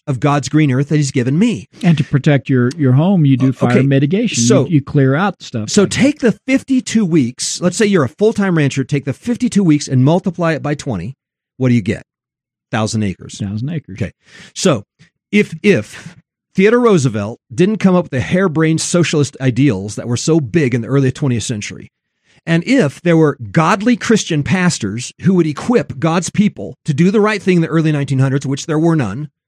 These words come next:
Speaker 1: or very few of, but if there were, if there were, say, radio programs, if there were, you know,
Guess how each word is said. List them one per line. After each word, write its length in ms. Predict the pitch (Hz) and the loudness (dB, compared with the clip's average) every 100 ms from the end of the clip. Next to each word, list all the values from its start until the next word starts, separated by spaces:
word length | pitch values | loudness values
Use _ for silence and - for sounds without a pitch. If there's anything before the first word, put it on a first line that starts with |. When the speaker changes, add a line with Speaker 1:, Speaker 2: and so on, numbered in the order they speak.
| _ | _
Speaker 1:
or 100 | 117 | -4
very 240 | 104 156 | 0 0
few 280 | 160 127 98 | 0 -2 -6
of, 140 | 98 - _ _ _ _ _ _ 123 | -10 -18 _ _ _ _ _ _ 0
but 160 | 185 | 4
if 160 | 233 254 | 4 4
there 140 | 311 | 2
were, 360 | 294 311 120 - - | 4 2 -2 -10 -2
if 180 | 220 - | 0 2
there 160 | 294 | 2
were, 360 | 277 220 190 156 | 4 2 2 0
say, 180 | - 175 | 4 4
radio 320 | 165 185 214 | 4 4 2
programs, 560 | - 175 147 147 151 160 | 2 2 2 2 2 0
if 100 | 180 | 2
there 120 | 180 | 2
were, 420 | 160 160 160 139 _ _ _ | 4 4 2 0 _ _ _
you 140 | 165 147 | -4 -2
know, 160 | 127 | -2